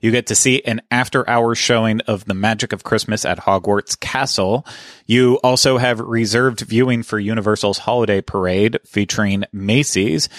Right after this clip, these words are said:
You have reserved seating for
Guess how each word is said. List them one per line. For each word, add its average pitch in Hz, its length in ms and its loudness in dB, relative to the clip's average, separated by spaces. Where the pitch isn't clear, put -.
You 117 140 4
have 107 300 2
reserved 117 720 0
seating 110 540 2
for 104 500 2